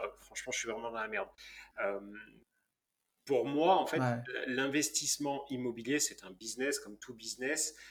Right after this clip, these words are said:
Speaker 1: Euh, bah, effectivement, il faut un matelas de sécurité, on est d'accord là-dessus. Pour moi, c'est un an. Pour d'autres, c'est un an et demi de loyer, peu importe. Mais, euh, pour faire l'immobilier, pour moi, il faut avoir une éducation financière.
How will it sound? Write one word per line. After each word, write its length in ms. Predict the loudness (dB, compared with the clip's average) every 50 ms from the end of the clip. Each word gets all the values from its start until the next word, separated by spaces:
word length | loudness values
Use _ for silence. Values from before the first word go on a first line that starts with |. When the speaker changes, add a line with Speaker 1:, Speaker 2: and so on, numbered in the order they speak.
| -20 -12 -8 -4
Speaker 1:
Euh, 360 | -2 0 2 2 2 2 2 0
bah, 260 | -2 -2 0 0 -2
effectivement, 520 | -2 -4 -8 -10 -10 -12 -10 -6 -4 -2
il 180 | -2 -2 -4 -4
faut 220 | -4 0 0 2
un 100 | 2 0
matelas 280 | -2 -4 -4 -4 -6 -4
de 60 | -4
sécurité, 800 | -4 -4 -4 -4 -4 -2 -4 -4 -4 -4 0 2 4 4 4 4
on 140 | 2 0 -4
est 80 | -4
d'accord 320 | -4 -4 -4 -2 -4 -4 -4
là-dessus. 420 | -4 -4 -4 -6 -6 -6 -8 -10 -10
Pour 140 | -12 -14 -10
moi, 120 | -8 -6
c'est 160 | -6 -4 -4
un 180 | -2 -2 -2 -2
an. 240 | 0 0 0 -2 -2 -6 -12 -18 -20 -18 _
Pour 160 | -12 -6 -4
d'autres, 140 | -4 -4 -2
c'est 160 | -6 -8 -8 -8
un 140 | -8 -6 -6
an 100 | -6 -6
et 80 | -8
demi 240 | -8 -8 -10 -10 -8
de 60 | -6
loyer, 280 | -4 -4 -2 -2 -2 -2
peu 120 | -4 -4
importe. 480 | -6 -2 2 2 2 2 0 -4 -12 -10 -6
Mais, 340 | -2 0 2 2 2 0 -2 -6 -10 -14 -16 -6 -4 -2
euh, 280 | 0 0 0 0 -2 -4 -8 -14 -12 _
pour 160 | -6 -4 2
faire 180 | 4 4 4 4
l'immobilier, 400 | 2 0 -2 -2 0 2 2 2
pour 140 | 2 -2 -2
moi, 120 | -2 -2
il 60 | -2
faut 100 | 0 0
avoir 180 | 0 2 2 0
une 140 | 0 0 -2
éducation 480 | -4 -6 -6 -4 -4 -2 -2 -4 -6
financière. 500 | -10 -6 -4 -2 -2 -2 -2 -4 -6 -10